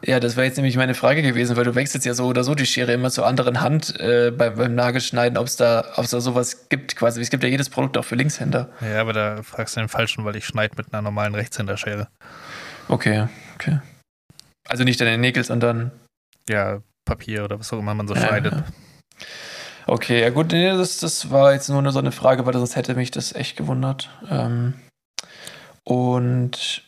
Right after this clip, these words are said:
Speaker 2: Ich hab generell voll wenig Sachen extra für Linkshänder. Also eigentlich macht's ja theoretisch zum Beispiel auch keinen Sinn, dass ich meine Maus rechts hab. Also so Hardcore-Linkshänder tauschen ja dann auch das.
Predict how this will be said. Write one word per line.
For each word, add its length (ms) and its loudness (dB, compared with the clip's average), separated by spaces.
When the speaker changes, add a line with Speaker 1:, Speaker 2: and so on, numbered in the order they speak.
Speaker 2:
Ich 120 -10
hab 120 -8
generell 300 0
voll 240 -2
wenig 180 -4
Sachen 220 -4
extra 240 -8
für 120 -12
Linkshänder. 320 -6
Also 120 -4
eigentlich 200 0
macht's 180 2
ja 80 0
theoretisch 340 -2
zum 140 -6
Beispiel 240 -4
auch 160 -6
keinen 320 -6
Sinn, 400 -6
dass 160 -6
ich 140 -6
meine 160 -2
Maus 300 2
rechts 260 -4
hab. 180 -6
Also 220 -10
so 180 -4
Hardcore-Linkshänder 840 -2
tauschen 300 -2
ja 100 0
dann 140 -4
auch 140 -8
das. 340 -6